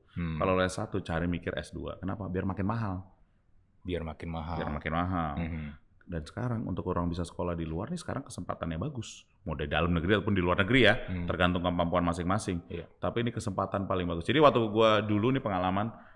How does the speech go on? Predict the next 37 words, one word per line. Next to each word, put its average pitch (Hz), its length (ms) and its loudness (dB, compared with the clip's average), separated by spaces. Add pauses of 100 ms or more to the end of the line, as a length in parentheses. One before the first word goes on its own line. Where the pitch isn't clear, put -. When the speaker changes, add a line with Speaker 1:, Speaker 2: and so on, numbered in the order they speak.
Speaker 2:
waktu 101 220 4
gua 107 160 4
dulu 107 160 4
juga 101 220 4
kena, 110 360 0 (280)
gua 107 480 -4
saat-saatnya 113 500 -4
gua 156 120 -2
habis 120 180 -2
itu 113 120 -8
setahun 117 300 -4
kemudian, 104 400 -2
dua 139 140 -4
tahun 110 160 -6
kemudian 110 260 -2
gua 151 140 -8
ngambil 107 220 0
S - 120 -6
dua. 135 240 -6 (1300)
Speaker 1:
Hmm, 87 380 -6
Speaker 2:
Karena 85 200 -2
Speaker 1:
oke. 143 60 0
Speaker 2:
menurut 117 200 0
gue 120 240 4
pada 92 180 0
Speaker 1:
Hmm. 82 60 -6
Speaker 2:
saat 92 120 -4
itu 127 140 -2
marketnya 139 380 -2
belum 113 200 0
kuat, 120 380 -6
jadi 110 180 -2
opportunity 107 640 -2
cost - 260 -6
gua 131 160 -2
rendah. 135 400 -2
Speaker 1:
Hmm. 87 360 -6